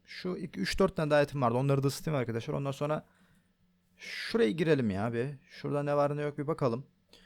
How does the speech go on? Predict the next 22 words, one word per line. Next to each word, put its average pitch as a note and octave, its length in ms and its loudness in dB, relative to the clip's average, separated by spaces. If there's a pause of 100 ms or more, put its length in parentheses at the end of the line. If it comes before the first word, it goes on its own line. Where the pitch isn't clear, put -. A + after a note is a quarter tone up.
(240)
Şurası D#3 540 -6
şimdilik D#3+ 440 -4
küçücük, - 460 -10 (260)
min-, E3 420 2
mini D#3+ 320 6
minnacık D3 680 6
base'im C3+ 360 0
benim G#2+ 200 0
şurası, - 360 -8
tam A#2 220 -4
şurası. A2+ 420 -6 (760)
E, G#2+ 60 -4
hatta A#2 280 -4
bir A#2+ 80 -4
daha A2 100 0
spawn G2+ 240 -6
point A2+ 280 -6
alırım. E3 280 -4 (600)
Tamam. D#3 260 0 (680)
Şimdi F#3+ 240 -2
arkadaşlar, D3+ 680 -2 (880)
ee, A2+ 300 -2